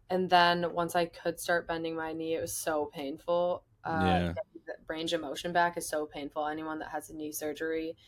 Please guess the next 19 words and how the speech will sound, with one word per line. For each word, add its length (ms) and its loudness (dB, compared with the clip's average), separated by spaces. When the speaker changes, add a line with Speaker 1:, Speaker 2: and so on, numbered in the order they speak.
Speaker 1:
has 320 2
to 80 -14
do 220 -6
that, 340 2
and 160 -6
that 220 2
was 140 -4
the 100 0
most 280 -4
painful 680 -2
part 420 2
of 160 -4
it 80 -4
all, 380 0
um, 480 0
besides, 520 0
like, 180 -4
the 80 -6
first 460 -6